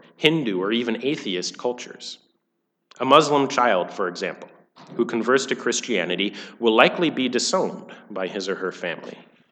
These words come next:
In some cases, the father may actually kill the child in what's called an honor killing. Now, some of this might still sound far-fetched in the United States, where we have freedom to live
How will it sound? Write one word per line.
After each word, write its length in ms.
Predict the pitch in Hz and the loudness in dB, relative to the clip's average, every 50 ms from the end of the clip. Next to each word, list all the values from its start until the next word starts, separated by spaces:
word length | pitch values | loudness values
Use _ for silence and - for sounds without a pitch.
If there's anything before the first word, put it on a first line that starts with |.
| _ _ _ _ _ _ _ | _ _ _ _ _ _ _
In 140 | - 131 123 | -6 -2 4
some 200 | - 180 214 214 | 6 6 6 6
cases, 460 | - - 117 113 110 143 147 147 - - - - - - | 6 4 4 4 6 4 2 2 0 -6 -12 -12 -10 0
the 80 | - 131 | 0 2
father 380 | 131 - 170 175 170 170 156 | 6 8 6 8 8 6 4
may 180 | 139 143 147 127 | 4 4 4 4
actually 380 | 113 120 120 - - 120 117 117 | 4 2 2 0 -2 -2 -2 -2
kill 380 | - - - 175 147 127 113 | -2 0 0 2 2 2 2
the 120 | - 107 98 | 0 -2 -4
child 540 | - - - 87 82 - - - - - | -4 -4 -4 -4 -4 -4 -8 -14 -12 -10
in 140 | 98 92 92 | -10 -8 -6
what's 180 | 92 90 - - | -6 -6 -6 -6
called 240 | - - 95 92 92 | -6 -6 -6 -6 -6
an 120 | 90 92 - | -8 -8 -6
honor 300 | 110 107 101 92 85 87 | -4 -4 -2 -2 -4 -8
killing. 340 | 87 - - - - - - - - - _ _ _ _ _ _ _ _ _ _ _ _ _ _ _ _ _ _ _ _ _ _ _ _ _ _ _ _ _ _ _ _ _ _ _ _ _ _ _ _ _ _ _ - | -8 -10 -14 -14 -14 -14 -18 -20 -20 -20 _ _ _ _ _ _ _ _ _ _ _ _ _ _ _ _ _ _ _ _ _ _ _ _ _ _ _ _ _ _ _ _ _ _ _ _ _ _ _ _ _ _ _ -2
Now, 80 | 120 117 | 0 4
some 200 | - 190 202 214 | 8 10 10 10
of 140 | 190 147 147 | 10 8 6
this 160 | 160 151 - | 2 2 4
might 220 | 151 143 139 - | 4 4 4 4
still 260 | - - 143 143 135 | 2 0 2 2 4
sound 500 | 131 - - 123 120 113 110 113 117 117 - - - - - - | 4 4 4 6 6 6 4 2 0 -2 -6 -14 -16 -18 -20 -20
far-fetched 960 | - - - 113 110 107 - - - - 101 80 - - - - - - - - - - _ _ _ _ _ _ | -16 0 4 6 6 6 4 0 -4 -2 -2 -2 -4 -8 -12 -12 -12 -14 -16 -20 -20 -20 _ _ _ _ _ _
in 60 | - 95 | -14 -10
the 60 | 92 | -8
United 380 | 95 92 90 90 87 87 - | -6 -4 -4 -4 -4 -6 -6
States, 420 | - - - 98 78 - - - - | -8 -6 -6 -6 -8 -8 -10 -12 -10
where 100 | 95 92 | -10 -10
we 160 | 92 98 92 | -8 -8 -8
have 460 | 90 95 92 87 85 85 85 - - - - | -8 -6 -4 -2 -2 -4 -4 -8 -16 -18 -20
freedom 540 | - - - 147 151 131 92 73 67 - - - - _ _ _ | -20 -14 -10 -4 -4 -4 -4 -4 -10 -12 -18 -20 -20 _ _ _
to 100 | - 104 | -6 -4
live 560 | 101 104 113 113 104 82 71 - - - - | -2 2 2 2 2 2 -2 -6 -12 -18 -20